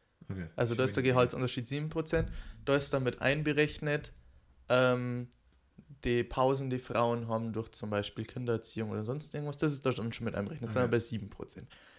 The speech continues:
Speaker 2: Das ist schon wieder ein Drittel von dem, was davor war.
Speaker 1: Ja.
Speaker 2: Und dann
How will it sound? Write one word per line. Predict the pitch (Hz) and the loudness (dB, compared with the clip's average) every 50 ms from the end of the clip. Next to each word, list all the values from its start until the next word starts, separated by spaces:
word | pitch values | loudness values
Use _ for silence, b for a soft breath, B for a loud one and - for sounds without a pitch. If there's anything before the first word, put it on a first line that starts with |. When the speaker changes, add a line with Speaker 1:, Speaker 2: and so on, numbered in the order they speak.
| B B B B | B B B B
Speaker 2:
Das | - 117 - | -2 0 2
ist | 131 - | 0 2
schon | - 139 123 | 2 0 2
wieder | 120 113 | 4 4
ein | 117 113 | 6 6
Drittel | - 131 143 143 143 | 6 4 4 4 0
von | 131 - - 120 | -2 -2 -4 -2
dem, | 123 123 123 120 | -2 -2 0 0
was | 117 117 - | 0 0 0
davor | - 117 - - - 104 98 - | 0 -2 -2 0 2 2 2 2
war. | - 117 - - _ _ | -2 -8 -16 -20 _ _
Speaker 1:
Ja. | - 110 107 - - - _ _ _ | -8 -8 -8 -8 -12 -18 _ _ _
Speaker 2:
Und | _ - 127 120 117 - _ | _ -2 -2 -2 -4 2 _
dann | - 143 151 160 170 180 202 - | 8 8 8 8 6 0 -6 -6